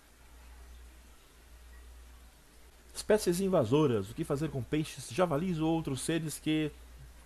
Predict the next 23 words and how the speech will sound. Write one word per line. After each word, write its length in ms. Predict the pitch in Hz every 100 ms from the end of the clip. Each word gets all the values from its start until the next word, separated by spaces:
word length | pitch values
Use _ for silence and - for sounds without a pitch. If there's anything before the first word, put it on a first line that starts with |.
| -
Segue 260 | - 117 107
o 40 |
vídeo, 260 | 82 - 104
né? 160 | 180 202 - - - - - - - - -
David 300 | 214 208 202
Antunes, 1080 | 147 - 214 180 151 123 113 101 87 87 -
boas, 360 | 104 185 160 165
mestre. 520 | 147 - 113 104 98
Aqui 320 | 127 - 202 208
em 60 |
Portugal, 600 | 170 170 - 135 156 151 - - -
por 140 | 131
causa 320 | 131 143 151
deste 420 | 120 131 185 - -
problema, 540 | 131 107 127 143 127 -
também 380 | 139 120 151 151
já 160 | 151
existe 640 | 147 107 90 117 170 - 151
uma 160 | 139
lista 320 | 107 156 - 151
de 100 | 131
espécies 460 | - 131 139 135
proibidas. 880 | - 143 123 87 131 120 90 -